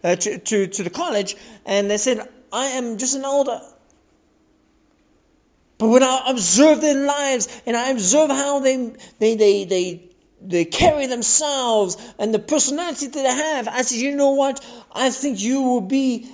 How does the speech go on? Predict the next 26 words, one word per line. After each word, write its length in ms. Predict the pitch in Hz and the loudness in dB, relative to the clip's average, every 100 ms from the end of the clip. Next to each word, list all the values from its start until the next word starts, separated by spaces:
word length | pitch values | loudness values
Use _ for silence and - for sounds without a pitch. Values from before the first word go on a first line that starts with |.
| - | -8
a 80 | 165 | -6
very 340 | 147 254 277 | 2 4 6
good 180 | 262 - | 4 2
pastor. 320 | 285 262 262 | -2 -4 -4
In 80 | 226 | -6
actual 240 | 269 277 | -4 -4
fact, 480 | 226 - 302 226 - - - | -4 -6 -6 -6 -8 -14 -8
I 120 | 254 | -4
think 220 | 254 262 233 | -2 -2 -2
you'll 80 | |
be 120 | 226 190 | -2 -2
better 280 | 277 233 | 0 0
than 300 | 226 214 202 | 0 -2 0
most 180 | 240 - | 0 0
of 60 | 214 | -2
the 80 | 214 | -6
pastors 760 | - 269 254 - 208 180 - - - - | -8 -4 -2 -2 -2 -4 -6 -10 -20 -8
who 160 | 220 208 | -4 0
go 180 | 240 240 | 4 2
through 220 | - 208 | 0 -6
this 160 | 190 202 | -8 -10
place." 760 | 226 - - - - - - _ _ _ _ _ _ _ _ _ _ _ _ _ _ _ _ _ _ _ _ _ _ _ _ _ _ | -12 -12 -8 -8 -8 -14 -20 _ _ _ _ _ _ _ _ _ _ _ _ _ _ _ _ _ _ _ _ _ _ _ _ _ _
Because 340 | 175 180 240 185 | -6 0 2 2
why? 340 | 226 233 226 - _ _ _ _ _ _ _ _ _ _ _ _ _ _ _ | -2 -4 -8 -16 _ _ _ _ _ _ _ _ _ _ _ _ _ _ _
You 160 | 170 | -2
are, 120 | 196 | -2